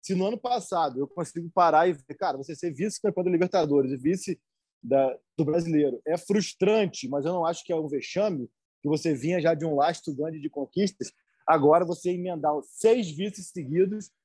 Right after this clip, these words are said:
é, também não acho vexame, mas aí eu acho que já começa, assim, a ser uma situação mais preocupante, né? É, não vou dizer que é obrigação, mas falamos aqui já, tanto no podcast de ontem, como ao longo do último mês e meio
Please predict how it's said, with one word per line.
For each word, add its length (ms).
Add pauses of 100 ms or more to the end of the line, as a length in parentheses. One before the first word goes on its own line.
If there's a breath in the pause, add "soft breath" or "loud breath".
(220)
é, 360
também 240
não 160
acho 200
vexame, 360
mas 100
aí 140
eu 100
acho 160
que 80
já 100
começa, 380
assim, 300 (360)
a 100
ser 180
uma 100
situação 460
mais 240
preocupante, 640
né? 120 (360)
É, 180
não 100
vou 100
dizer 200
que 160
é 60
obrigação, 720
mas 140
falamos 380
aqui 280
já, 300 (400)
tanto 200
no 60
podcast 520
de 140
ontem, 400
como 280
ao 60
longo 260
do 100
último 440
mês 280
e 40
meio 340